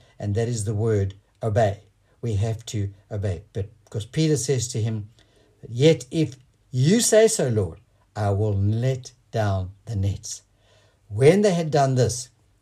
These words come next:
they caught so many fish that their nets were b-, beginning to break. So they signaled their partners in the other boats to come and help them. They came and filled both boats,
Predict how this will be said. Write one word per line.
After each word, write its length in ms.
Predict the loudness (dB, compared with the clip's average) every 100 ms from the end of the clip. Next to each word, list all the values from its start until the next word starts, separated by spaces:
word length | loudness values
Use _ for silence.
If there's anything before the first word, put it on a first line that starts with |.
| -10
they 100 | -10
caught 240 | -8 -8
so 200 | -4 -2
many 240 | 0 0 0
fish 380 | -4 -8 -10 -12
that 180 | -10 -8
their 140 | -6
nets 500 | -4 -4 -4 -8 -10
were 120 | -6
b-, 160 | -8 -8 -20 -14
beginning 400 | -8 -4 -4 -6
to 100 | -8
break. 480 | -8 -6 -8 -12 -20 _ -20 -6
So 160 | -2
they 140 | 0 0
signaled 640 | 0 -2 -2 -2 -4 -6 -14
their 120 | -10 -8
partners 520 | -6 -8 -6 -8 -6
in 120 | -4
the 120 | -4
other 180 | -4 -2
boats 260 | -2 -2 -4
to 140 | -10
come 200 | -4 -2
and 100 | -2
help 280 | -2 -2 -4
them. 160 | -8 -8 _ _ _ -10
They 160 | -6 -4
came 340 | -2 -2 -2
and 200 | -4 -8
filled 380 | -2 0 0 -2
both 300 | 0 0 -2
boats, 340 | -10 -10 -16